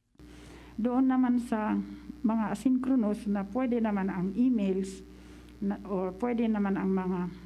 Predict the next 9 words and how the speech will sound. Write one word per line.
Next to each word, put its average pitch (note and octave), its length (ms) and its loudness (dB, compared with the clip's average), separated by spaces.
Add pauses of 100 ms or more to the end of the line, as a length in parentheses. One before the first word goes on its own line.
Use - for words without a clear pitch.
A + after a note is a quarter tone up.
(100)
messenger G3+ 720 0 (560)
na G3+ 320 0
isend G#3 480 0
ang F#3 160 0
mga, F#3 280 0 (400)
uh, F3 280 -6 (360)
iba G#3+ 240 0
pang G#3+ 160 -2
mga, F#3+ 480 0